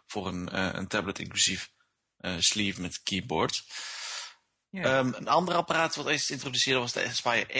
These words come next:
Speaker 1: R zeven. En dat is een wat ingewikkeld apparaat. Want, eh, uniek in, in, eh, in de zin van, er zit een soort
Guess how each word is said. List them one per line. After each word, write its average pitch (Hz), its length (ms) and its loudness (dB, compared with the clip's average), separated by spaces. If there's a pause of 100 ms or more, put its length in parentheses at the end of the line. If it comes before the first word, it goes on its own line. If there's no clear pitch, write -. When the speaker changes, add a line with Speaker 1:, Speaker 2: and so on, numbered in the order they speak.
Speaker 1:
R 139 60 -4
zeven. 143 460 0
En 120 120 -4
dat 120 140 -6
is 120 80 -6
een 120 60 -8
wat 117 160 -8
ingewikkeld 127 500 0
apparaat. 101 440 -2
Want, 123 260 -4
eh, 113 340 -2 (760)
uniek 160 340 2
in, 135 240 0
in, 139 260 -2
eh, 123 200 0
in - 160 -8
de 131 80 -2
zin 131 280 2
van, 120 340 2 (360)
er 120 80 -4
zit 120 120 0
een 139 100 2
soort - 500 2